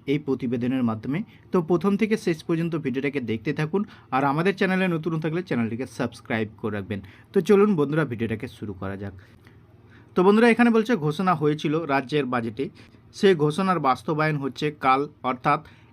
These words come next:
একই এপ্রিল থেকে। মমতা বন্দ্যোপাধ্যায়ের সরকার সারা জাগানো প্রকল্প লক্ষ্মীর ভাণ্ডারের বর্ধিত ভাতার কার্যকর হয়েছে নয়া অর্থবর্ষের প্রথম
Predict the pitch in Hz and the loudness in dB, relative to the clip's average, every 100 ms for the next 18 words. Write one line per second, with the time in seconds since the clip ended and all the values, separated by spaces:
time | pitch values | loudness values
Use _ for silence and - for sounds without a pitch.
0 | - 156 160 214 175 139 120 117 113 104 | 0 0 2 -2 0 -2 -2 -4 -6 -8
1 | 107 - - - 143 165 190 202 175 170 | -8 -10 -20 -10 0 2 4 2 2 0
2 | 185 170 160 180 170 147 135 147 170 - | 0 -2 0 0 0 -4 -2 -2 -4 -8
3 | - - - 180 190 170 165 180 170 165 | -20 -8 2 4 6 4 2 0 0 -2
4 | 160 156 160 151 131 - 170 151 139 139 | 0 -2 0 2 2 0 -2 -2 -2 -2
5 | 135 131 139 - 135 156 165 180 196 175 | 0 -2 -6 -10 -2 0 2 2 2 0
6 | 131 123 156 151 131 123 135 151 139 127 | 0 0 0 0 -2 -2 -4 -4 -4 -2
7 | 131 127 139 147 - - 139 147 151 151 | -4 -2 -4 -4 -14 -12 -4 0 2 2
8 | 139 123 156 139 135 147 151 - 151 143 | 0 -2 -2 -2 -2 -4 -6 -8 -4 -2
9 | 143 | 0